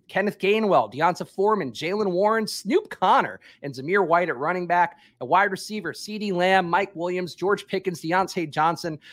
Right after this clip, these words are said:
uh, Alec Pierce, D J Chark, and Terrace Marshall. Then a tight end, Mark Andrews, Pat Freiermuth, and Jake Ferguson. I mean,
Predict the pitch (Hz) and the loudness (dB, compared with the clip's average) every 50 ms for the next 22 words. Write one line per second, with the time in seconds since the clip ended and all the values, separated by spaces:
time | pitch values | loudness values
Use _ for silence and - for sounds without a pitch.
0 | - - _ - 123 117 - 151 185 208 196 196 - _ - 202 202 190 - - | -20 -10 _ -4 -2 0 2 2 4 4 2 0 -4 _ -8 -6 -6 -6 -6 -6
1 | - 202 190 190 180 156 - - 185 185 - 165 - - - 165 139 - - 160 | -10 -8 -6 -4 -4 -2 0 2 2 2 2 -2 -6 -6 -4 -4 -4 -6 -6 -2
2 | 180 190 190 - 208 190 180 - _ _ _ _ - 170 160 139 - - - 190 | -2 -2 0 0 -2 -4 -4 -6 _ _ _ _ -6 -4 -4 -4 -4 0 2 2
3 | 190 185 185 190 180 160 120 - _ - - 180 - - - 180 190 190 151 180 | 2 2 2 0 -2 -2 -4 -8 _ -4 -2 -2 -2 -2 -2 -4 -4 -2 0 0
4 | 180 165 - - - - 196 185 - - - - 160 175 180 170 160 170 165 156 | -2 -2 -2 -2 0 2 2 2 0 -4 -12 -6 -4 -2 -2 -2 -2 -4 -6 -6
5 | - _ - 123 117 - 156 165 165 160 - - 165 156 165 147 147 - - 151 | -8 _ -14 -14 -8 -4 -2 -2 -2 -4 -4 -4 -2 -2 -2 -2 -4 -4 -4 -4
6 | 147 143 _ _ _ _ _ _ _ _ _ _ _ _ - - 147 156 165 175 | -4 -6 _ _ _ _ _ _ _ _ _ _ _ _ -6 -4 -2 -2 -2 -2
7 | 170 165 147 120 | -2 -2 -4 -6